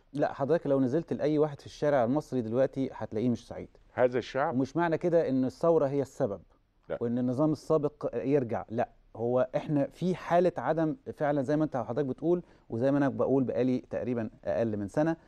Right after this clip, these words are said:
Speaker 1: ما حدش فاهم حاجة.
Speaker 2: ما حدش فاهم حاجة؟
Speaker 1: آه.
Speaker 2: لا، وحاجة تانية.
Speaker 1: آه.
Speaker 2: وأنت بتتسرق.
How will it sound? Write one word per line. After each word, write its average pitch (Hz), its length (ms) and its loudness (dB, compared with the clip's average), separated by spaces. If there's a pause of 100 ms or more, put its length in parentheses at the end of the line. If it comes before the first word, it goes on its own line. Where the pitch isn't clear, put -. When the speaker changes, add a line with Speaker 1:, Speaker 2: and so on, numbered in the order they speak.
(340)
Speaker 1:
ما 110 220 -2
حدش 117 480 -4 (100)
فاهم 104 520 -2 (160)
حاجة. 104 360 -2 (320)
Speaker 2:
ما - 60 -16
حدش 131 300 -4
فاهم 120 200 -4
حاجة؟ 135 320 -6
Speaker 1:
آه. 95 120 -6 (440)
Speaker 2:
لا، 110 180 -2
وحاجة 110 280 -6
تانية. 87 320 -6
Speaker 1:
آه. 107 180 -2 (640)
Speaker 2:
وأنت 87 680 -2
بتتسرق. 107 440 -6